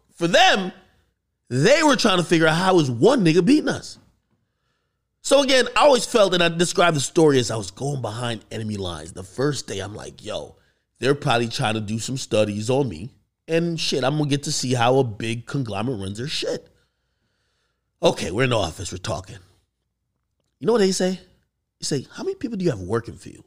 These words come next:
Now, granted, I just seen four hundred. There's a computer every, like, two feet. And honestly, at that time,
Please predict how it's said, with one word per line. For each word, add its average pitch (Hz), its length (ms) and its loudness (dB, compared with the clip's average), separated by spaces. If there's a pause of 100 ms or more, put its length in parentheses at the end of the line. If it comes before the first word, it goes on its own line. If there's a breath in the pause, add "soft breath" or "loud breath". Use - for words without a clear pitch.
Now, 170 120 -6
granted, 208 300 0
I 175 40 0
just 220 200 -6
seen 123 140 -4
four 127 240 0
hundred. 92 320 -10
There's 120 180 -2
a 104 60 -8
computer 185 640 -6
every, 151 240 0
like, 127 220 2 (400 soft breath)
two - 160 -4
feet. - 300 -14 (3000)
And 196 280 2 (100)
honestly, 254 500 4
at 151 80 2
that 208 220 2
time, 277 360 2